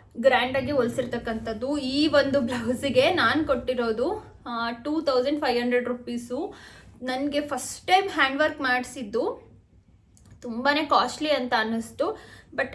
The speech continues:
ಇದ್ರಲ್ಲಿ ಏನೇನ್ ಟ್ರಿಕ್ಸ್ ಇದಾವೆ ಅಂತೇಳಿ ನಾನು ನಿಮಗೆ ಲಾಸ್ಟಲ್ಲಿ ಹೇಳ್ತೀನಿ. ನಿಮಗೆ ಕಡಿಮೆ ರೇಟಲ್ಲಿ ನಿಮಗೆ ಹ್ಯಾಂಡ್ ವರ್ಕ್ ಬೇಕಂದ್ರೆ ನೀವು ಯಾವ ರೀತಿ ಟ್ರಿಕ್ಸ್ನ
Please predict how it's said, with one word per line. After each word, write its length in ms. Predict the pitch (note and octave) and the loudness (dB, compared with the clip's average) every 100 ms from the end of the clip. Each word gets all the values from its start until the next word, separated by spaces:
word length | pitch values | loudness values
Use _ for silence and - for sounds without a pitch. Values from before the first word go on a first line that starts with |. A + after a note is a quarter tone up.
| - | -4
ಇದ್ರಲ್ಲಿ 340 | B3 E4+ F4 | 4 6 6
ಏನೇನ್ 300 | E4 F#4 G4 | 4 0 -2
ಟ್ರಿಕ್ಸ್ 340 | D4+ - - | -2 -4 2
ಇದಾವೆ 340 | G4 E4+ D4+ C4+ | 4 6 6 6
ಅಂತೇಳಿ 460 | A#3+ A#3 B3 B3+ | 2 0 0 0
ನಾನು 140 | E4+ D4 | 0 0
ನಿಮಗೆ 280 | C4 B3 D4+ | 0 0 2
ಲಾಸ್ಟಲ್ಲಿ 600 | B3 G3+ D4+ - D#4+ D4 | 6 6 4 2 2 2
ಹೇಳ್ತೀನಿ. 540 | B3 A3+ - A3+ F4 | 0 -2 -4 -4 -2
ನಿಮಗೆ 400 | E4 C#4+ C#4 B3 | -2 -2 2 0
ಕಡಿಮೆ 420 | A#3+ B3 B3 D#4 | 2 2 2 2
ರೇಟಲ್ಲಿ 320 | F4+ E4 D4+ C#4+ | 2 2 0 0
ನಿಮಗೆ 240 | C4 C4 | 0 0
ಹ್ಯಾಂಡ್ 320 | D4+ G#3 A#3+ | 0 -2 2
ವರ್ಕ್ 220 | C#4+ D4 | 2 2
ಬೇಕಂದ್ರೆ 380 | B3 B3+ B3 B3+ | 2 2 0 -2
ನೀವು 360 | C#4+ C4 D#4 C#4 | -2 0 0 2
ಯಾವ 260 | B3+ G#3 | 4 4
ರೀತಿ 360 | D4 E4 F4 F4 - - - - - | 4 2 -4 -8 -16 -20 -20 -20 -6
ಟ್ರಿಕ್ಸ್ನ 440 | D4 D4 - F4 | -6 -6 -4 4